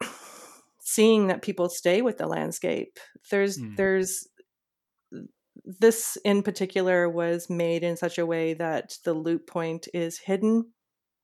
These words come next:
Speaker 1: So you never really know where you are in the landscape. It's, it's, it, it lasts. And a-, at the same time,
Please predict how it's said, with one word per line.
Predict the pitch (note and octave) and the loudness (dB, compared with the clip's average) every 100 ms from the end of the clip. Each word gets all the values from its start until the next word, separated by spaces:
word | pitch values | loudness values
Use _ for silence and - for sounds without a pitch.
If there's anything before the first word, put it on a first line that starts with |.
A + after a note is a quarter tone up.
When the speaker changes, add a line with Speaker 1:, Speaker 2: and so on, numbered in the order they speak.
| _ _ - - _ | _ _ -16 -16 _
Speaker 1:
So | - G3 F#3+ F#3+ - - - | 4 4 4 0 -16 -20 -4
you | A3 A3 | 4 8
never | G#3 G3 | 8 8
really | F3 F3 E3+ | 6 4 4
know | E3 E3 | 2 0
where | E3 E3 | 2 0
you | E3 D#3+ | 0 0
are | E3 E3 E3 E3 - | 0 0 -2 -4 -4
in | F3 E3+ E3 | -2 0 -2
the | |
landscape. | D#3+ D#3+ E3+ - D#3+ D#3+ E3+ | -2 -4 -6 -6 -6 -4 -6
It's, | - - - - - _ - | -6 -10 -12 -20 -20 _ -6
it's, | F#3 F3+ - _ | -4 -4 -10 _
it, | F3+ - F#3 | -2 0 0
it | - | 2
lasts. | E3+ E3 D3+ D3+ - - - - _ - | 4 4 2 -2 -8 -12 -12 -14 _ -6
And | E3+ E3 D#3+ D#3+ - - _ _ - - - _ - | -2 -2 -4 -6 -10 -18 _ _ -20 -20 -20 _ -10
a-, | - G#3 | -2 0
at | G#3 | 2
the | F#3+ | 0
same | A3+ G#3 G3 | 2 2 2
time, | - F3+ E3+ E3 E3 E3 | 0 2 2 0 -2 -6